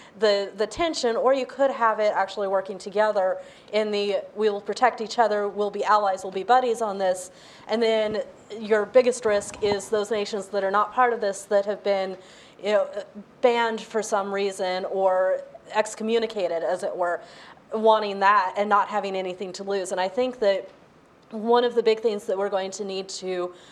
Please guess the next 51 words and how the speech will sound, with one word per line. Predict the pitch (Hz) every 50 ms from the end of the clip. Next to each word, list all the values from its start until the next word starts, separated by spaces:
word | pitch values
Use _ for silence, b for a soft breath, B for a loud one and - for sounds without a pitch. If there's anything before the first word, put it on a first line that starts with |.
| B B B B B
be | 226 226
looking | 214 214 214 233 196
at | 190 185 180
in | 196 190
the | 196 185
future | - 247 233 220 226 208 190
is | 180 180 180
what | 196 220 247
happens | 233 233 220 220 220 226 220 202 - -
when | 196 202 190 190 185 185 185 190 180 - 202
you | 196 202 208 220
have | 214 214 202 196
someone | - - 202 202 196
who | 180 196
has | 185 180 196 180 180 -
no | 196 190
one | 190 196 185 180
to | 185 185
lose. | 202 190 175 160 151
That's | - 202 202 208 -
where | 247 226
a | 214 196
lot | 190 190 185 185
of | 185 185 185
the | 202 196 185
extremist | 180 185 - - - 240 233 220 220 202 - -
issues | 208 185 - - 185 180 180 180 - B B B B B B B B
are | 208 214
coming | 214 220 214 202 202 190 185 190
from | - 214 196 185 180 180
right | 180 185 185 180 196
now. | 208 208 196 175
That's, | 180 185 185 180 180 - - - - - -
you | 233 214 208
know, | 202
one | 208 220 214
of | 208 202
the | 202 196
things | - 214 196 196 196 190 185 - -
that | 214 190 185 180 175 - - -
with | 220 196 196 190 190 190
the | - 202
Siri | - 240 240 240 233
project | 233 226 196 185 - 196 180 180
we're | - 190
dealing | 185 196 196 185 180 180 180
with | 175 170 - 190
is | 185 185 180 - B B B B B B B B B B
we | 214 226 240 240
are, | 240 220 220 220 185 170 - - - - - - _ _ _ _ - -
uh, | 254 254